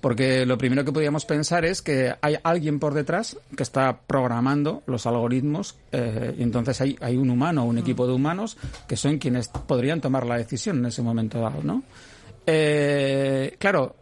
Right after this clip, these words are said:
Speaker 1: pero la decisión tiene que ver no con aspectos técnicos, sino con aspectos éticos. Eh, ¿quiénes deberían ser? ¿Qué cualificación? Qué,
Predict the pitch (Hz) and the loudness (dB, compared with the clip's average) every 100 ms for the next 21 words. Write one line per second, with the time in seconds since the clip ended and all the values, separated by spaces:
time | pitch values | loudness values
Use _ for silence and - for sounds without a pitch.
0 | _ 165 151 151 135 139 131 135 - 165 | _ -6 -4 0 2 2 2 0 -2 0
1 | 165 175 175 175 208 165 190 175 131 - | 0 0 0 2 2 0 0 0 -2 -2
2 | 139 - 123 - - 175 180 123 - 85 | -4 -2 -2 -2 -4 0 2 0 -2 -10
3 | - 131 117 120 120 - 131 - 185 151 | -6 -2 -2 0 -2 -2 -6 -2 -2 0
4 | 110 170 170 110 - - - - - - | 0 -2 -2 -6 -8 -12 -18 -20 -20 -20
5 | _ 147 135 135 131 131 127 127 123 131 | _ 0 2 2 2 2 2 0 -2 -4
6 | - 220 233 147 131 123 127 127 - - | -4 0 2 2 0 0 0 -2 -2 -4
7 | 170 170 143 - 135 131 - 147 151 147 | 0 0 0 -2 -2 -2 -2 0 0 0
8 | 147 143 143 143 | 0 0 0 -2